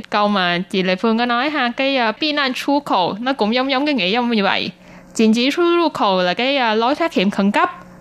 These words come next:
Qian tức là ở đằng trước, cho nên 紧急出入口前 tức là trước cửa thoát hiểm khẩn cấp. Qin là xin hãy.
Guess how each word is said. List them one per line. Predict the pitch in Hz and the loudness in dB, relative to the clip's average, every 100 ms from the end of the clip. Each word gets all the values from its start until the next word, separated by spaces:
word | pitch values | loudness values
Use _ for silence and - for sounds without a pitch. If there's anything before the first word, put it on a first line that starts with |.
| - - - | -20 -20 -10
Qian | - 220 202 226 277 | -4 0 2 0 0
tức | 311 | 0
là | 285 214 175 - | 2 0 0 -2
ở | 202 | 0
đằng | 233 190 | 0 -2
trước, | 196 254 339 - | 0 2 2 0
cho | 254 | 0
nên | 254 247 - - | 0 -4 -8 -2
紧 | 240 220 208 | 2 4 4
急 | 214 233 | 0 -2
出 | - 339 | -2 0
入 | 339 339 | 0 0
口 | 262 214 180 | 0 0 0
前 | 196 185 | 0 0
tức | 285 | 0
là | 233 | -2
trước | - - 311 392 - - | -2 0 2 0 -4 -2
cửa | - 185 175 262 - - - | 0 2 2 0 -4 -12 -2
thoát | 208 208 | 0 2
hiểm | 196 | 2
khẩn | 214 190 | 2 2
cấp. | 277 359 - - - - - - - - | 2 0 -2 -20 -20 -20 -20 -20 -20 -14
Qin | - 247 208 185 | -2 0 2 0
là | - 196 185 | 0 0 0
xin | 190 233 220 | 0 2 2
hãy. | 196 175 277 | 2 0 -2